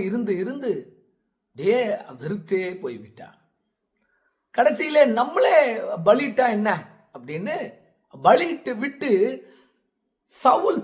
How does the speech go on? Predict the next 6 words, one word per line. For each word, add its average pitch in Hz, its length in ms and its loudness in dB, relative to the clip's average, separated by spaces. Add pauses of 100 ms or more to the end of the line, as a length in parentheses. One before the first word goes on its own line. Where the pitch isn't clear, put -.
திரும்புகிறான். 240 960 2 (760)
சாமுவேலும் 180 880 -6 (220)
வந்து 131 300 -12
விட்டான். 98 480 -20 (640)
அவன் 214 380 0
பலிகளை 320 580 0